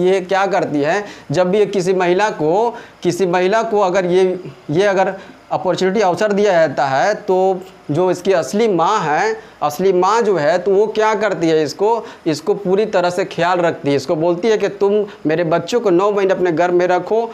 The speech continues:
मैं तुम्हारा पूरा ख्याल रखूँगा, है ना, अच्छे अच्छे खाने पीने दूंगा और साथ ही साथ तुम जब मेरे बच्चों को जन्म दोगी तो मैं तुम्हें कुछ पैसे भी दूंगा,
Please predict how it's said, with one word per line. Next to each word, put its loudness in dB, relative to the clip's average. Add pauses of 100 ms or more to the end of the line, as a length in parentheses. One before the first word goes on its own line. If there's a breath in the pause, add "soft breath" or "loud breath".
(140 loud breath)
मैं 2
तुम्हारा 2
पूरा -2
ख्याल -2
रखूँगा, 2 (380 loud breath)
है 2
ना, 2
अच्छे -2
अच्छे -2
खाने -2
पीने 2
दूंगा 2
और -2
साथ -2
ही 0
साथ -4
तुम 0
जब 0
मेरे 0
बच्चों -2
को 2
जन्म 2
दोगी 0 (640)
तो -2
मैं 0
तुम्हें 0
कुछ -2
पैसे 0
भी 2
दूंगा, 0